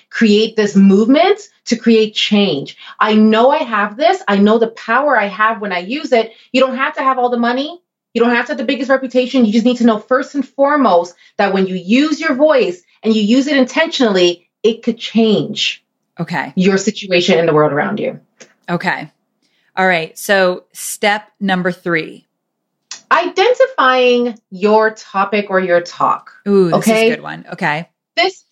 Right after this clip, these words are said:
Speaker 1: this is a big one here because a lot of people tell me, "Jim, I don't know what to talk about."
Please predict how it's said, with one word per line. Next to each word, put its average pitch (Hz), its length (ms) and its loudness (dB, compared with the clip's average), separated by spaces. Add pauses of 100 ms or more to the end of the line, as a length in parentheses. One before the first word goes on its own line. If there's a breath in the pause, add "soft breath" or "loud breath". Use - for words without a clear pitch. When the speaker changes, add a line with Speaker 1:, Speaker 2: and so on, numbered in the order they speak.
Speaker 1:
this 311 280 -6
is 381 160 2
a 294 120 2
big 240 280 2
one 220 240 0
here 196 420 -2
because 247 460 0
a 262 80 2
lot 285 260 2
of 349 60 -10
people 302 240 -12
tell 254 220 -2
me, 254 200 -4
"Jim, 339 260 0
I 339 80 2
don't 415 140 0
know 453 80 2
what 480 160 4
to 453 120 -2
talk 302 280 0
about." 170 380 -4